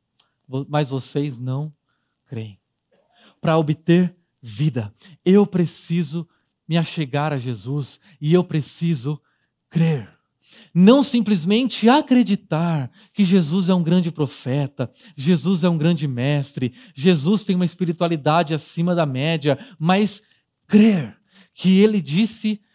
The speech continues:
que ele é quem ele disse ser.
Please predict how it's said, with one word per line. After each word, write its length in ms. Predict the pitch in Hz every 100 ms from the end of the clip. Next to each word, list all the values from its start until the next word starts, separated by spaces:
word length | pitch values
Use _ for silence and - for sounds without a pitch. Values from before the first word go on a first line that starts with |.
| _ _ _ _ _
que 160 | _ 202
ele 300 | 220 214 185
é 160 | 196 214
quem 400 | - 208 240 220
ele 160 | 190
disse 540 | 131 165 196 - 190 _ _
ser. 680 | - - - 202 190 117